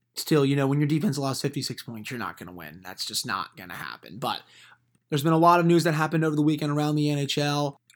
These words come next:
For the Penguins on this show, we're just gonna talk about some moves that they definitely could have made. I mean, I, I know I gave them a grade of a B for free agency, but I think I'm gonna be sliding that down now to, like, a C,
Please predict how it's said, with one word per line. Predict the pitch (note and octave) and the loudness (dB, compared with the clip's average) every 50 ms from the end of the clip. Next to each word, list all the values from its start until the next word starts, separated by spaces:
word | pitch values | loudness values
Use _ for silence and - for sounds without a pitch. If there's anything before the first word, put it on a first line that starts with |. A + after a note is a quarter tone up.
| _ _ | _ _
For | - E3+ D#3+ | 0 2 2
the | C#3+ | 4
Penguins | C#3+ - F#3+ F#3+ F#3+ F#3+ F#3 E3 F3 | 4 2 0 2 2 2 2 2 0
on | F3 F3 F3 | 0 0 0
this | F3 E3 | 2 2
show, | - F#3+ F3+ E3+ | 2 4 4 4
we're | E3+ E3 | 4 4
just | D#3 - | 2 0
gonna | - D#3+ | -2 -4
talk | D#3 - E3 E3 - | -2 0 0 0 0
about | E3 D#3+ D#3 D3+ - | 0 -2 -2 -4 -4
some | - D#3 D3 | -2 -2 0
moves | D3 D3+ D3+ C#3 | 2 2 0 0
that | D3 C#3+ D3+ | -2 -4 -4
they | C#3 C3 B2+ A#2 - _ - - - - - _ _ - | -4 -4 -4 -6 -8 _ -20 -20 -20 -20 -20 _ _ 8
definitely | G3+ A3 G3 G#3 A3 | 8 8 10 8 4
could | - G#3+ G3+ | 6 8 8
have | G3 E3+ | 8 8
made. | D#3+ F#3 F3+ F3+ F3+ F#3 F#3 | 6 2 2 2 2 2 2
I | D#3 D#3+ | 2 0
mean, | D#3+ D#3 D#3 D#3 D#3 | 0 0 0 0 -2
I, | - - - D#3 D#3+ D3+ - - - | -4 -4 -2 0 0 0 -2 0 2
I | E3+ E3+ | 4 4
know | F#3+ G3+ G3+ | 6 6 6
I | F#3+ | 8
gave | D#3+ G3 G3 F3 | 8 8 8 8
them | F#3+ F3+ F3+ | 4 2 0
a | E3+ | 2
grade | D3 E3+ E3+ F3 F3 | 2 2 4 4 4
of | E3+ D#3+ | 4 4
a | D#3+ | 2
B | C#3 B2+ D#3+ D#3 D#3+ E3 E3 | 2 4 4 4 6 4 4
for | D#3+ E3 D3 | 4 0 -2
free | - - D3+ D3 D3 | 0 2 4 6 6
agency, | D3+ D#3 D#3 D#3+ D3 - F3 E3+ D#3+ | 6 6 4 2 0 2 4 4 6
but | D3+ D3+ D3 C#3+ | 6 4 0 0
I | C#3+ C#3 C#3 | -2 -4 -2
think | - E3 D#3+ | -2 -2 -2
I'm | E3 D#3+ | 0 0
gonna | D#3 D3+ D3+ | 0 0 0
be | C#3 D3 | 0 0
sliding | C#3 - - C#3 C#3 C#3+ C#3+ C#3+ D3 | -2 -2 -2 -2 0 0 0 0 0
that | C#3+ C3+ C3+ | -2 -2 -2
down | C#3 C3 C3 C3+ C#3 C#3 | -4 -4 -4 -2 -2 -2
now | C#3 C#3 C#3 C#3 | -2 -2 -4 -4
to, | C3 C#3+ | -4 -4
like, | C3+ C3 B2+ C3 | -4 -4 -4 -6
a | A#2 | -8
C, | - - - - C3+ C#3 C#3 C3+ C3+ C3+ C3+ C#3 | -8 -8 -6 -4 -2 0 2 2 2 0 -2 -4